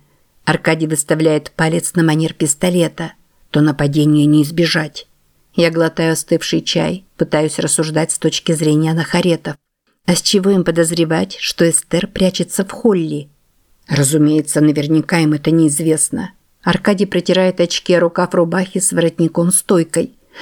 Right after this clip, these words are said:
Но они могут догадаться и попробуют ее убрать. Так, на всякий случай. «Убрать?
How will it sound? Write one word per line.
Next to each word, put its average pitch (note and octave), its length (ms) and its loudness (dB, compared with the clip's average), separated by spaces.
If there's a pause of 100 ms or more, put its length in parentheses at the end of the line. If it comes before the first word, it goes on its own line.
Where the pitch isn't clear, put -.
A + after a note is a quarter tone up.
(140)
Но C#3+ 160 4
они C#3+ 220 4
могут E3+ 340 2
догадаться E3 800 -4 (260)
и F#3+ 100 -2
попробуют D#3 640 -2
ее D#3 180 2
убрать. F#3 480 -2 (280)
Так, - 200 -2
на D#3 120 -2
всякий D3 320 -2
случай. - 580 -4 (420)
«Убрать? F#3 600 0